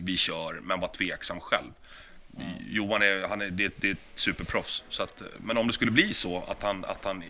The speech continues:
Speaker 1: inte kan fortsätta, så, så för, för,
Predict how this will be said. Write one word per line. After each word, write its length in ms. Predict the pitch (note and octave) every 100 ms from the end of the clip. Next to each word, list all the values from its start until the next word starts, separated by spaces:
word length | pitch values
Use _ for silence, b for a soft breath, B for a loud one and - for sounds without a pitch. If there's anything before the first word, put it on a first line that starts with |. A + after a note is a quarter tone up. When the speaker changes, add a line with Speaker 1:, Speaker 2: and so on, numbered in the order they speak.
| E2
Speaker 1:
inte 280 | G#2+ F2 G2
kan 240 | - F#3
fortsätta, 520 | F#3 F2+ - D#2+ - - B B B B B
så, 400 | - - F#2+ F#2 - -
så 180 | - -
för, 260 | - - B2+ A#2
för, 140 | -